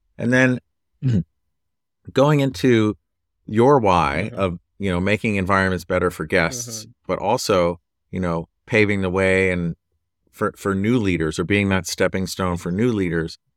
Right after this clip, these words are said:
Speaker 1: Um, what are ways that you're doing that? Because I think it's something that's really important that all of us need to do, um, and do more of is
Speaker 2: Yeah.
Speaker 1: really find those people who are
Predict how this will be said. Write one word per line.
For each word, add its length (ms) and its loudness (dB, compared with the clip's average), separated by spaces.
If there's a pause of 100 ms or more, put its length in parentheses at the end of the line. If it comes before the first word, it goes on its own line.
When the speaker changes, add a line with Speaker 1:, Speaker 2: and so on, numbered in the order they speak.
(220)
Speaker 1:
Um, 340 2 (1300)
what 180 0
are 120 2
ways 360 4
that 140 -4
you're 180 -2
doing 320 0
that? 160 0
Because 220 -2
I 140 0
think 200 -2
it's 120 -4
something 280 -2
that's 180 -2
really 220 0
important 360 -4
that 180 -6
all 200 6
of 100 2
us 180 0
need 200 -6
to 60 -8
do, 380 -4 (460)
um, 420 -2
and 140 -6
do 140 0
more 340 4
of 220 -2
is 180 -6
Speaker 2:
Yeah. 60 -6
Speaker 1:
really 440 2 (600)
find 640 2
those 220 0
people 400 -2
who 200 -4
are 280 2